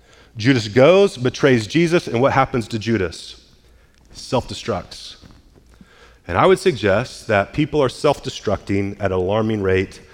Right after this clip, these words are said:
around us, and that's what Paul's pointing to, saying God's wrath is being revealed from heaven. So it's not that we got away with anything. Perhaps it's because we've suppressed the truth,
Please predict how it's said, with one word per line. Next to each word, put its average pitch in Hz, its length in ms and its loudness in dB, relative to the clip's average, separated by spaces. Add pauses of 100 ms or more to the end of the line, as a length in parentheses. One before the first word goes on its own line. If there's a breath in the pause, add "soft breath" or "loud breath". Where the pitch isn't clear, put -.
(200 soft breath)
around 98 400 2
us, 87 240 -2
and 95 100 -8
that's 104 200 -2
what - 160 -6
Paul's 95 260 -4
pointing 151 380 0
to, 98 240 -4
saying 92 340 -4
God's 104 360 -4
wrath 110 520 -6 (340 soft breath)
is 101 140 -6
being 101 320 0
revealed 92 640 -2 (1040 soft breath)
from 92 180 -6
heaven. 85 440 -4 (320)
So - 140 -4
it's - 140 -8
not 135 200 -2
that 120 100 0
we 110 100 0
got 101 180 0
away 120 260 0
with 143 180 0
anything. 98 580 -4 (600 soft breath)
Perhaps 117 400 0
it's 110 100 -6
because 107 320 -2
we've 104 160 -2
suppressed - 420 -6
the 98 80 -6
truth, - 540 -4